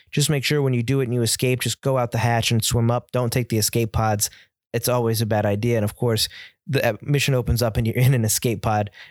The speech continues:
on the bottom of the ocean, and water's filling in. Your gas line's been cut,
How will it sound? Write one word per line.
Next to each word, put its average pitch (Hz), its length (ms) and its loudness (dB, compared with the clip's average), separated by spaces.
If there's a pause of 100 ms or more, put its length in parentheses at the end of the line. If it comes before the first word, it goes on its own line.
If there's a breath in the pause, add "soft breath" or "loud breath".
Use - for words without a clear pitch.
(200 loud breath)
on 113 160 0
the 110 80 0
bottom 113 320 0
of 104 60 0
the 110 120 0
ocean, 107 460 2
and 107 480 2
water's 110 400 0
filling 107 320 0
in. 104 420 2 (320)
Your 135 160 -2
gas 113 340 0
line's 107 260 0
been 101 160 0
cut, 110 320 0